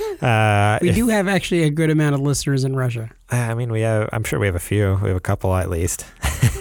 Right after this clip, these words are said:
Speaker 2: Right.
Speaker 1: Maybe. I don't know. Uh, did the Iron Curtain ever really come up? Um, <laughs> if you haven't already, go check us out on Patreon, patreon dot com slash super gamer boys.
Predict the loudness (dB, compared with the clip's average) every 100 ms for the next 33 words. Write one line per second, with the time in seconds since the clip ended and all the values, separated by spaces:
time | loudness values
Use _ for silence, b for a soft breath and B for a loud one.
0 | 2 2 0 -2 -6 0 2 2 2 2
1 | 2 2 2 0 -2 -4 -6 -8 -6 -4
2 | -2 -2 -2 -2 -4 -4 -4 -2 -2 0
3 | -2 -2 -2 0 -4 -10 b b b b
4 | b b b b b b -2 0 2 2
5 | 0 -2 0 2 2 2 2 2 2 2
6 | 2 2 0 0 -2 0 0 0 0 -2
7 | 0 0 2 0 -2 -4 -4 -2 -2 -2
8 | -2 -2 -2 -2 0 -2 -2 -2 0 -2
9 | -2 0 0 2 2 4 2